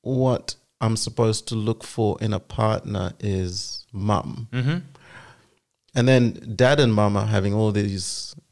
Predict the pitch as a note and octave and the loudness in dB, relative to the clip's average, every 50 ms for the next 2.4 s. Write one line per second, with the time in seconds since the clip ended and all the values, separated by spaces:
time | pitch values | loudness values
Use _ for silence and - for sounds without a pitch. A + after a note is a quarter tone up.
0 | _ _ - A#2+ A2 G2+ G2 - - G#2+ G2+ G2 G2+ F#2+ - G#2 G2 G2 F#2 F#2 | _ _ -2 -2 -2 0 0 0 0 2 2 2 0 -2 -2 -2 -2 0 -2 -2
1 | F2+ - F#2+ F#2+ F#2 F2+ - - G#2+ - - - - D#3 - - - D#3 C#3+ E2+ | -2 -2 0 0 0 -2 -2 -4 -6 -6 -4 -2 -2 -2 -2 0 -2 -2 0 -2
2 | - A#2+ A2+ D3+ D#3+ D#3 B2 - | -2 0 0 2 2 2 0 -2